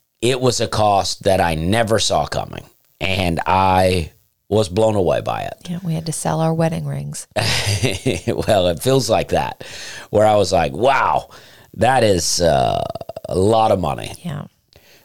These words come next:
Speaker 1: But I was like, "You know what? I believe in this. I believe in this comedy." And, and even if it just ends up on YouTube, I think it's gonna get enough views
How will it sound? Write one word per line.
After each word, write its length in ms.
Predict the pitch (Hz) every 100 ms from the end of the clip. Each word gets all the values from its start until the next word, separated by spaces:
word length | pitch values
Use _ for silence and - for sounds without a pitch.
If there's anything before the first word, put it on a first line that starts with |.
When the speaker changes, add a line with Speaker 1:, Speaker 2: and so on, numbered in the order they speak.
| _
Speaker 1:
But 160 | 113 117
I 80 |
was 180 | 117 110
like, 260 | 110 95 -
"You 60 | 107
know 140 | 120
what? 380 | 127 131 139 - _ _ _ _ _ _ _ _
I 160 | 98 98
believe 600 | 87 107 110 143 165 160
in 160 | 165 135
this. 560 | 98 95 117 - - _ _ _ _ _ _ -
I 120 | 92
believe 500 | 87 98 104 151 147
in 100 | 143
this 160 | 135
comedy." 580 | - 90 78 71 78 78 - - - _ _
And, 280 | 95 98 -
and 260 | - 95 -
even 300 | 101 135 147
if 120 | 147
it 140 | 135 82
just 400 | 92 131 143 -
ends 220 | 139 120
up 180 | 131 123
on 160 | 117
YouTube, 500 | 107 104 92 92 90
I 140 | 65 73
think 260 | - 95
it's 140 | 101 -
gonna 220 | 95 87
get 180 | 82 80
enough 460 | 76 87 113 139
views 580 | 113 120 120 110 113 -